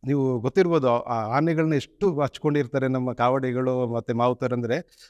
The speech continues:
ಎಲ್ರೂ ರಿಕ್ವೆಸ್ಟ್ ಮಾಡ್ಕೊಂಡ್ರು, ಒಂದು ಆಫೀಸರ್‌ಗಳಿಗೆ ಕಾಲಿಗೆ ಬಿದ್ರು, ಸರ್, ದಯವಿಟ್ಟು ನಮ್ಮ ಆನೆಗಳನ್ನ ಕಳಿಸ್ಬೇಡಿ, ನಮ್ಮ ಆನೆಗಳಿಗೂ ನಮ್ಮ ಮನೆಯವ್ರನ್ನ ಯಾರೋ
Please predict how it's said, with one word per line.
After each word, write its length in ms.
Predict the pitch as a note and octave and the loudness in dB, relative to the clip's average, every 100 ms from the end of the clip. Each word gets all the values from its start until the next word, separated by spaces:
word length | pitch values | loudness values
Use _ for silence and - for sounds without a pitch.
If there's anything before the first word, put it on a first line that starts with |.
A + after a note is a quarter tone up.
| - | -6
ಎಲ್ರೂ 560 | A#2 D3+ F#3+ G#3 B3 F#3 | -2 0 0 2 4 2
ರಿಕ್ವೆಸ್ಟ್ 340 | D3+ F3 D3+ | 2 -2 0
ಮಾಡ್ಕೊಂಡ್ರು, 460 | C#3+ A#2+ B2+ G#2+ - | -4 -4 -6 -6 -6
ಒಂದು 320 | B2 B2 A#2+ | -6 -4 0
ಆಫೀಸರ್‌ಗಳಿಗೆ 680 | A#2 D#3 D3 D3+ D3 C#3+ | 0 0 -2 0 0 0
ಕಾಲಿಗೆ 320 | C#3 C3 E3+ D#3 | 2 2 2 -2
ಬಿದ್ರು, 280 | C3+ A#2+ | -4 -6
ಸರ್, 200 | G2 A2+ | -6 -6
ದಯವಿಟ್ಟು 340 | A2 B2+ D#3 F3+ | -2 -2 0 0
ನಮ್ಮ 180 | D3+ B2 | 0 -2
ಆನೆಗಳನ್ನ 400 | A#2+ A#2 A#2+ A#2+ | -2 -2 -4 -2
ಕಳಿಸ್ಬೇಡಿ, 720 | A#2 - A#2+ A2 G#2+ _ _ _ A#2+ | -4 -4 -4 -4 -6 _ _ _ -6
ನಮ್ಮ 200 | A#2+ C3 | -2 0
ಆನೆಗಳಿಗೂ 440 | C3+ C#3+ C#3+ C3+ | 0 0 -2 -2
ನಮ್ಮ 320 | B2 C3 D#3 | -4 -2 0
ಮನೆಯವ್ರನ್ನ 420 | D3 C3+ D#3 D#3 | 0 0 0 2
ಯಾರೋ 500 | D3+ C3+ C#3 C3 B2+ | 0 0 0 -2 -2